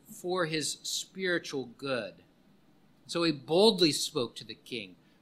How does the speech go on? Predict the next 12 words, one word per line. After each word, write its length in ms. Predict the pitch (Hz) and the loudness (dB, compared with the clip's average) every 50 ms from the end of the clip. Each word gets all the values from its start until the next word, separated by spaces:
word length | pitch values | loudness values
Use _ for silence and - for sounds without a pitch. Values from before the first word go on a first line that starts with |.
| _ _ - | _ _ 2
urging 460 | 170 190 214 220 - 202 220 185 170 | 4 8 8 8 8 6 4 4 4
him 180 | 165 160 147 143 | 0 0 -2 -2
to 140 | - 156 135 | -6 -8 -8
change 580 | - - - - 190 196 208 208 208 202 202 | -6 -4 -4 -2 -2 -2 -2 -2 -2 -4 -4
his 220 | 165 151 127 - - | -4 -6 -6 -6 -8
direction, 720 | - - 139 120 110 123 117 - - - - - 110 - 85 80 - _ _ _ _ _ _ _ _ _ _ _ _ _ _ _ _ | -10 -10 -10 -8 -6 -8 -8 -8 -8 -12 -10 -10 -12 -12 -14 -20 -20 _ _ _ _ _ _ _ _ _ _ _ _ _ _ _ _
urging 440 | - 170 196 214 226 - 233 208 185 | 6 10 10 10 10 8 6 4 6
him 220 | 175 170 156 147 143 | 4 2 2 0 -2
to 140 | - - 143 | -6 -10 -10
repent. 920 | 131 139 135 127 - - - - 196 196 170 143 120 - - - - - - _ - _ _ _ _ _ _ _ _ _ _ _ _ _ _ _ _ _ _ _ _ _ _ _ _ - _ _ _ _ _ _ _ _ _ _ _ - | -4 -4 -4 -4 -6 -10 -4 2 4 6 6 6 4 0 -4 -6 -8 -10 -14 _ -20 _ _ _ _ _ _ _ _ _ _ _ _ _ _ _ _ _ _ _ _ _ _ _ _ -20 _ _ _ _ _ _ _ _ _ _ _ -20
He 80 | - 147 | -18 -16
implies 1040 | 147 143 - - 170 165 170 170 165 165 156 151 139 131 - - - - - - - | -16 -16 -8 -2 4 6 8 10 10 10 8 6 2 -2 -8 -8 -8 -10 -12 -14 -18